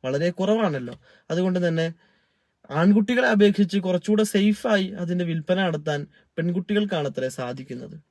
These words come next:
നമ്മുടെ കാലം പോകുന്നത്, നമ്മുടെ കാലത്തിൻ്റെ പോക്ക് എങ്ങോട്ടാണ് എന്ന് പലപ്പോഴും ആലോചിച്ചു പോകുന്ന രീതിയിലേക്കുള്ള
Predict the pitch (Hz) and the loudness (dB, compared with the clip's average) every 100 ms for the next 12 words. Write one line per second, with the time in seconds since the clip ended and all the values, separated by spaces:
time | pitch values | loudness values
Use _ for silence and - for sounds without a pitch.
0 | _ _ _ _ _ _ _ _ _ _ | _ _ _ _ _ _ _ _ _ _
1 | - 226 269 247 202 208 226 208 190 185 | -2 0 2 2 4 4 4 2 2 2
2 | 190 190 180 180 _ _ _ 175 190 202 | 2 2 0 -4 _ _ _ -4 -2 0
3 | 175 175 185 185 190 175 - 170 196 - | 0 -2 -2 0 0 -2 -2 -2 -2 0
4 | 208 202 190 185 175 175 165 180 170 151 | 2 2 0 -2 -2 -2 -2 0 0 -2
5 | 147 160 165 143 143 151 151 165 139 139 | -2 -4 -2 0 0 -2 -4 -6 -4 -4
6 | 135 127 135 135 135 135 123 | -6 -8 -6 -6 -6 -8 -8